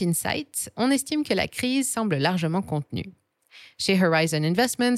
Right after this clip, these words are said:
on parle des résultats publiés par le secteur, bien meilleurs que prévu.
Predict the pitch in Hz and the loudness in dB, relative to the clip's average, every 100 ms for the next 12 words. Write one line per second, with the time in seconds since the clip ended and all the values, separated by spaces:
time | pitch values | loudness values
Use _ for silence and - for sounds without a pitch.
0 | - 160 151 135 151 160 180 190 165 233 | 0 -2 -4 -2 -2 0 -2 -2 -2 -2
1 | 220 190 - - 135 135 - 170 220 208 | 0 0 -2 -4 -4 -6 -4 0 0 -2
2 | 143 - 311 240 156 151 - - 139 135 | -4 -2 0 2 0 0 -4 -8 -6 -2
3 | 277 | -2